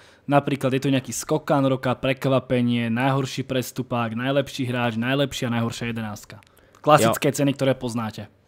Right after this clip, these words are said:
Speaker 2: Přesně tak, ale myslíme to jako vážně a jsou seriózní.
Speaker 1: <laughs> Je to tak.
Speaker 2: Tak. A potom máme část, která je na našem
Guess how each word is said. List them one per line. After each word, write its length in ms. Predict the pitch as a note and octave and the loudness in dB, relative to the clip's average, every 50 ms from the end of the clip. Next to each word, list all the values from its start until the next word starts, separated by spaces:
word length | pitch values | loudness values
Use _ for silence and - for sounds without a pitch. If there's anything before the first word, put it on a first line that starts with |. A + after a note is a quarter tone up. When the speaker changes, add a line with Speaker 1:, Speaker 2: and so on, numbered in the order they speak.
| _ - | _ -18
Speaker 2:
Přesně 400 | - - - A#2+ - - C#3 B2 | -4 -2 0 0 2 4 2 4
tak, 240 | G#2 A2 G2+ F#2 - | 4 4 2 2 2
ale 160 | G2 B2+ C#3+ | 2 4 4
myslíme 320 | D3+ D#3 - - F3+ E3 D#3+ | 4 4 4 4 4 4 6
to 100 | - D#3 | 6 4
jako 180 | D3+ - C3 | 4 4 4
vážně 360 | A2 A2+ A#2 B2+ D3 E3+ E3+ | 4 6 6 6 6 6 6
a 40 | D3 | 6
jsou 120 | - D#3+ C#3 | 6 4 2
seriózní. 640 | - - B2+ G#2+ G#2 G2+ F#2+ F#2+ F#2+ F#2+ E2+ D2+ - - - - - - _ _ _ _ _ _ _ _ _ _ _ - _ _ | 2 4 2 4 4 2 2 0 -2 -4 -6 -6 -8 -12 -16 -20 -20 -20 _ _ _ _ _ _ _ _ _ _ _ -20 _ _
Speaker 1:
<laughs> 240 | - D#3 - - - | -2 -2 -2 0 0
Je 80 | F3+ D#3+ | 0 2
to 100 | D#3+ C#3 | 2 0
tak. 160 | B2+ A#2+ - - - - - _ - - - _ _ - | -2 -2 -4 -6 -8 -12 -14 _ -20 -20 -20 _ _ 0
Speaker 2:
Tak. 280 | - A2 G#2 - - - - _ _ _ _ _ _ _ _ _ _ _ _ | 2 2 2 0 -4 -12 -20 _ _ _ _ _ _ _ _ _ _ _ _
A 60 | - - | -20 -8
potom 640 | - - C#3 C#3+ - F#3+ F#3+ G3 F#3+ F#3+ G#3 G#3 G3 - _ _ _ - - - - | -2 0 0 4 6 8 8 8 8 8 6 4 2 -2 _ _ _ -20 -20 -10 -2
máme 360 | - A#2 B2 C3 C#3 D3+ D3 | 2 4 6 6 8 6 6
část, 460 | D3 - - D#3+ C#3 C#3 C3+ - - - | 4 4 6 6 6 6 6 2 -2 -2
která 440 | - C3 B2 B2 A#2 A#2 A#2 A#2 | 2 4 6 6 6 6 6 6
je 580 | A#2+ A#2 A2+ A2 G#2+ G2+ G2+ G2 G2 F#2+ F2+ - - G2 | 6 4 4 4 4 4 4 4 2 2 0 0 0 0
na 120 | A2+ A#2 | 2 2
našem 580 | A#2 A#2 A2+ - - A#2 G#2+ G2+ F#2+ F#2+ F#2+ | 2 2 0 0 0 0 2 2 2 0 -2